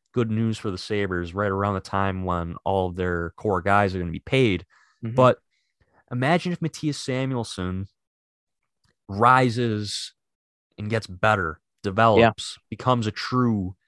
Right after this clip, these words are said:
Speaker 1: top pairing defenseman, which it looks like he's gonna be Dahlin's partner or Power's partner. It fits well. I can imagine he would fit well with Power too, but him and Dahlin played pretty well, and they're gonna start the season together on the same pair.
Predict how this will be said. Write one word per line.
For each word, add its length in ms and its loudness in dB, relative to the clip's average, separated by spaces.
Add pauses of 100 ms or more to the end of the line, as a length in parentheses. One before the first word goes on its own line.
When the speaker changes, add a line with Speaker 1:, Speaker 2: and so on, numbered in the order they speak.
(160)
Speaker 1:
top 240 4
pairing 300 0
defenseman, 520 -4
which 300 -4
it 160 -6
looks 240 0
like 300 -2 (720)
he's 220 -2
gonna 220 0
be 120 0
Dahlin's 500 0
partner 540 0 (580)
or 220 4
Power's 420 2
partner. 600 -4
It 120 -12 (420)
fits 340 -6
well. 280 0
I 60 -6
can 240 -8
imagine 380 -6
he 80 -4
would 120 -4
fit 160 -8
well 120 2
with 80 -2
Power 280 2
too, 240 -4
but 260 0 (360)
him 140 -2
and 100 0
Dahlin 340 4
played 200 -2
pretty 180 2
well, 280 4
and 120 0
they're 80 4
gonna 140 -2
start 260 -2
the 60 -12
season 320 -2
together 420 2
on 80 0
the 60 -6
same 300 -4
pair. 320 -2